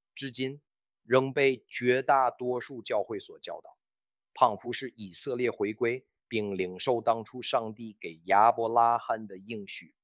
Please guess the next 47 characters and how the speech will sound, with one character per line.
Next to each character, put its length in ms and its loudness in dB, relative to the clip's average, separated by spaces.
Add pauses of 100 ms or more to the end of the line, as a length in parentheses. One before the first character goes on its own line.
(120)
从 320 -6
没 140 -8
发 240 -4
生 260 -10
过。 220 -20 (720)
你 120 10
们 180 8
知 160 2
道， 320 12 (260)
基 200 6
督 240 2
徒 240 2
从 240 4
童 360 6
年 260 2
被 160 4
教 300 8
导 180 6
的 80 -4
内 240 2
容 220 2
时， 420 -2 (240)
对 180 8
在 140 8
耶 260 4
稣 240 0
时 240 -2
代 300 8 (280)
那 180 10
批 200 0
糟 460 12
糕 260 6
的 120 0
犹 200 6
太 200 8
人 400 2 (320)
表 240 12
达 260 10
是 240 0
往 320 6
并 260 2
会 400 12
意 220 -2
地 160 -4
摇 220 8
摇 240 6
头。 400 0